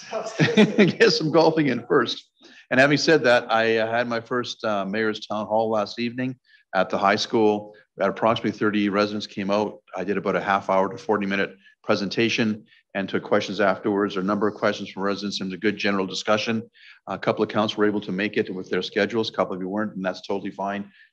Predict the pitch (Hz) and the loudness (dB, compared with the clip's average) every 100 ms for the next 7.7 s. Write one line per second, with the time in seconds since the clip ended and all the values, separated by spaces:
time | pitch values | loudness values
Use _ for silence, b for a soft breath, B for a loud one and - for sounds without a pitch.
0 | - 98 95 95 95 101 92 95 101 95 | -6 -2 0 0 0 0 -2 -4 -6 -6
1 | 104 104 98 95 95 95 - 101 101 95 | -6 -4 -4 -2 0 -2 -2 -4 -2 -6
2 | - 92 90 b b b - 110 101 107 | -10 -12 -14 b b b -4 -4 -2 -2
3 | 92 - 95 98 95 92 92 90 113 90 | -2 0 -2 0 -4 -2 -4 -2 -4 -4
4 | - 85 85 B B B 95 85 82 82 | -4 -4 -6 B B B -4 -2 -2 -6
5 | 82 - _ _ 117 117 131 110 107 101 | -10 -16 _ _ 0 0 2 2 4 2
6 | 117 120 - 117 - 107 104 98 98 110 | 0 -2 -6 -8 -6 -6 -6 -6 -2 0
7 | 107 98 110 104 110 104 95 | 0 2 2 4 0 0 -6